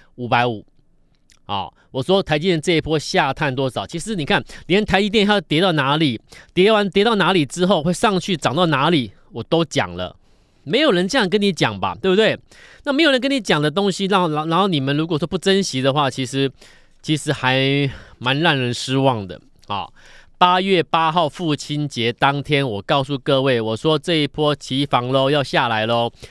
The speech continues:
因为台积电你要观察它会回到五四五、五百四十五这附近。好，那结果台积电有没有回来五四五？回来了。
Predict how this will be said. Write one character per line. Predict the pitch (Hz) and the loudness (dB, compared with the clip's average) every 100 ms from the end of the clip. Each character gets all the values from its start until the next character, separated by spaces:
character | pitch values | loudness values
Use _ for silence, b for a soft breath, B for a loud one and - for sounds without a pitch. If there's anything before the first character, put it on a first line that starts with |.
| B | B
因 | 151 160 | -2 2
为 | 156 | 2
台 | - 131 | 2 -2
积 | 127 151 | -2 -6
电 | - 156 117 | -2 0 0
你 | 104 | -2
要 | 131 | -6
观 | 120 143 135 | -2 -2 -2
察 | 113 107 | -4 -2
它 | 127 135 | 0 0
会 | |
回 | 127 110 110 | 0 -2 -6
到 | 110 135 107 - _ _ | -2 -2 -2 -6 _ _
五 | 113 | -12
四 | 110 - 160 | -10 -4 -4
五、 | 120 90 - | -4 -6 -10
五 | 131 | -4
百 | 131 | -2
四 | 98 127 | -2 -6
十 | - 117 | -10 -10
五 | 95 | -8
这 | - 113 | -6 -6
附 | 120 | -6
近。 | 107 117 90 _ _ _ _ _ _ _ - | -8 -8 -10 _ _ _ _ _ _ _ -20
好， | - 117 90 B B B B | -4 -4 -4 B B B B
那 | - 151 | -6 0
结 | 196 | 2
果 | 180 | 2
台 | 160 165 | 0 -2
积 | |
电 | 175 | -2
有 | 147 | -2
没 | 147 | -2
有 | |
回 | 143 143 | 0 2
来 | 147 | 2
五 | 117 | -2
四 | - | -4
五？ | 139 110 - | -6 -6 -10
回 | 110 110 | -6 -4
来 | 104 | -2
了。 | 110 101 | -2 -4